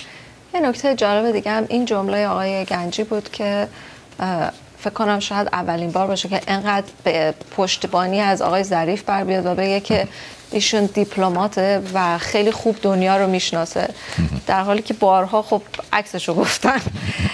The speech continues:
Speaker 1: اه، بریم روزنامه خریدار.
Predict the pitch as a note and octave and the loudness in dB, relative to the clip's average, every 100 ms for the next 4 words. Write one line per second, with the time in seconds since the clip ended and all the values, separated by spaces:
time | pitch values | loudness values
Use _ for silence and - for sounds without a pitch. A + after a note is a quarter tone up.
0 | - - G#3+ G#3+ A3 G3+ A#3 D4+ D#4 D#4 | -2 2 6 6 6 6 4 6 4 2
1 | D4+ C4 A#3+ A3+ G#3+ G#3 G3+ A3+ C4 C4+ | 0 2 2 4 4 4 4 4 6 6
2 | C#4 D4 - - - G3+ G3 F#3 F#3+ G3 | 6 6 2 -4 -2 0 -2 2 4 4
3 | B3+ | 4